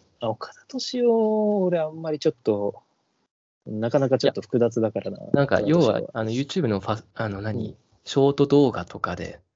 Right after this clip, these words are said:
Speaker 1: うんうん。岡田敏夫の解説でしょ？
Speaker 2: うん。
Speaker 1: アニメとかの。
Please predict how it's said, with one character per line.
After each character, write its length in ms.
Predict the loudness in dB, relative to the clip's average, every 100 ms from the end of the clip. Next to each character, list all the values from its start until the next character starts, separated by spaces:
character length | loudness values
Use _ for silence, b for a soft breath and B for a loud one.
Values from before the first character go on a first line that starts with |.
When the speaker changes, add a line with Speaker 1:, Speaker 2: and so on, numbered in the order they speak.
| -8
Speaker 1:
う 60 |
ん 220 | -4 -2 -4
う 20 |
ん。 40 | -6
岡 160 | -2 0
田 60 |
敏 280 | 2 0 0
夫 60 | -2
の 60 |
解 220 | -2 -2 -2
説 180 | -2
で 80 | -4
し 100 | -4
ょ？ 120 | -6 -10 _ _ _
Speaker 2:
う 60 | 0
ん。 40 |
Speaker 1:
ア 60 | 0
ニ 80 | 0
メ 80 | -2
と 120 | -4
か 100 |
の。 120 | -6